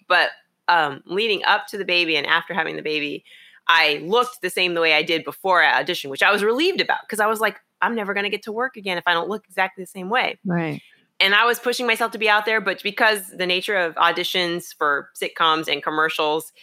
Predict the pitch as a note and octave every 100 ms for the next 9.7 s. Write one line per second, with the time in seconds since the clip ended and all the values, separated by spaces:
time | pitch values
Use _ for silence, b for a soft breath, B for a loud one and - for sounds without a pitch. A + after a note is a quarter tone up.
0 | B B - D#3+ E3 E3+ E3+ D3+ D3+ D#3
1 | D3 - E3+ D3+ D#3 F#3+ E3+ E3 D#3+ D3+
2 | _ _ _ E3 D#3+ D#3 G3+ F3 D#3 D3
3 | G3 G3 E3+ - - - - G3 G3 E3+
4 | C3+ F3 E3+ - - - - A#3 B3 G#3+
5 | F3+ G#3 E3 E3 E3 - - - A#3 C4+
6 | D4+ C4 F#3+ F3+ E3+ - - E3 D#3+ D#3+
7 | D#3 D3+ - E3 D#3 C#3 D#3 D#3 D#3+ C#3+
8 | C#3 C#3 D3 - B B B - - F#3+
9 | E3 D#3+ D3 D#3 D3+ C#3+